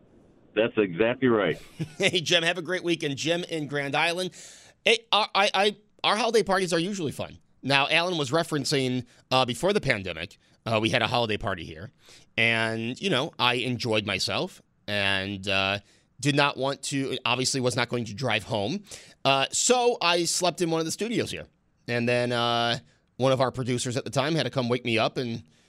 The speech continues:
Speaker 2: get ready. I had to get ready for the five A M show. Uh, so that was the last holiday party. It was a lot of fun. Uh, this year, obviously,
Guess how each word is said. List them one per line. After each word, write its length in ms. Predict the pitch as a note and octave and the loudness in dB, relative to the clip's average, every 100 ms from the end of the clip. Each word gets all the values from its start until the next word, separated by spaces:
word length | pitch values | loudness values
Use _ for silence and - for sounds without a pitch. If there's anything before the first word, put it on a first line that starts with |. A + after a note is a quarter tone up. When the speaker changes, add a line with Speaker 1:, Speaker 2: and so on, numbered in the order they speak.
| _ _ - | _ _ -6
Speaker 2:
get 180 | C3+ - | -2 2
ready. 240 | B2+ B2+ B2+ | 2 2 2
I 60 | |
had 100 | C3 | 0
to 60 | B2 | 0
get 120 | B2 | 0
ready 180 | C3+ C3 | 0 0
for 140 | C#3 | -2
the 80 | C3 | -2
five 240 | C#3+ C#3 | 0 2
A 80 | C3+ | 0
M 100 | C#3 | -2
show. 300 | - G3+ E3+ - - _ | 2 2 2 -2 -20 _
Uh, 160 | D#3 D#3 | 4 4
so 120 | D3+ | 2
that 140 | B3 C4 | 2 2
was 100 | A#3 | 0
the 80 | |
last 240 | A#3+ A#3+ A3 | 2 2 2
holiday 240 | G3+ G3 | 0 0
party. 220 | G#3+ A3 | 0 0
It 60 | C3+ | 0
was 80 | D3 | 0
a 60 | |
lot 120 | E3+ E3 | 0 0
of 60 | |
fun. 220 | - C3 - - _ | -2 -4 -10 -20 _
Uh, 440 | D3 D3 C#3+ C#3 C#3+ - D3+ | 2 4 4 2 0 -2 0
this 280 | E3+ G3 | 2 2
year, 160 | F#3 F#3 | 0 0
obviously, 680 | D#3+ D#3 D3+ - C#3+ C3+ - | 2 0 0 0 0 0 -2